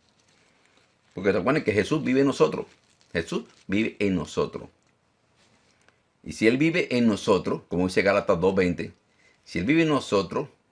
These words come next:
mi vida debe ser, debe reflejar la vida de Él. O sea, ¿cómo vivo yo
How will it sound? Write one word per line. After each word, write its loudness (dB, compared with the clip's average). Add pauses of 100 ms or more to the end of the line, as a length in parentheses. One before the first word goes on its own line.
(2250)
mi 0
vida 2 (1160)
debe 0
ser, 0 (420)
debe 4
reflejar 0 (600)
la 0
vida 2 (160)
de -2
Él. 0 (320)
O -20
sea, -2 (220)
¿cómo 4
vivo -2
yo -4